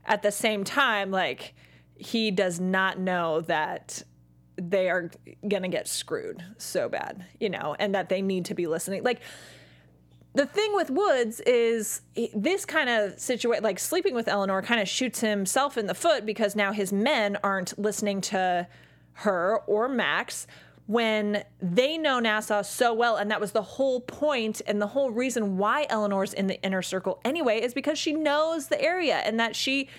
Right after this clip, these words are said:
can give them insider info, and now she's giving them it, and they're not listening 'cause they're like,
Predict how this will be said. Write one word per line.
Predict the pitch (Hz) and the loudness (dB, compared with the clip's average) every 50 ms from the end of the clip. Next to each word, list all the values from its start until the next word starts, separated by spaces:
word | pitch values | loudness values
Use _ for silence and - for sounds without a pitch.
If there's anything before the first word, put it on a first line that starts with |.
| - - - | -20 -8 -2
can | 294 294 247 190 | 0 0 0 2
give | 196 269 330 330 285 - - - - | 2 2 0 0 -2 -6 -12 -14 -10
them | - 196 220 226 220 208 202 - | -4 0 0 2 2 0 -2 -2
insider | 220 220 208 196 - 214 202 190 202 196 | 0 0 0 2 2 2 2 2 0 0
info, | - 202 196 185 - 190 180 | 0 0 0 0 0 2 2
and | - 208 214 | 2 2 2
now | 226 226 226 | 2 2 2
she's | 233 - 254 226 190 | 0 0 -2 -2 -2
giving | 190 185 240 320 349 339 269 233 | -2 -2 0 0 0 0 0 0
them | 208 196 190 185 202 196 | 0 0 0 -2 -2 0
it, | - 208 220 262 269 - | 0 0 0 0 -2 -2
and | - 214 208 208 208 202 202 - - - - - - - - - - - - - | -2 -2 0 0 0 -2 -2 -4 -8 -14 -20 -20 -20 -20 -20 -20 -20 -20 -12 -4
they're | - 185 233 240 | 0 0 2 4
not | 254 240 220 - | 2 2 2 2
listening | 240 277 254 - 240 226 | 0 0 0 -2 -2 -2
'cause | 214 202 | -2 0
they're | 226 214 | 0 2
like, | 208 196 196 190 | 2 0 0 -4